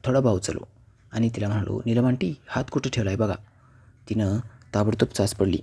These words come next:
आणि हात बाजूला केला आणि मला म्हणाली, "सॉरी राजेश, चुकून झालं सर्व काही." मी म्हणालो, "It's okay, होत असतं, असं काही नाही.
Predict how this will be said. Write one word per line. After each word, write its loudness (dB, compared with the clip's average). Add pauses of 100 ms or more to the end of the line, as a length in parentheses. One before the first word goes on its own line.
आणि 4
हात 4
बाजूला 4
केला -8 (200)
आणि 4
मला 2
म्हणाली, 0
"सॉरी -2
राजेश, -6 (200)
चुकून 2
झालं 0
सर्व -6
काही." -8 (580)
मी 0
म्हणालो, -2 (100)
"It's -2
okay, -6 (500)
होत 2
असतं, -4
असं -2
काही -4
नाही. -8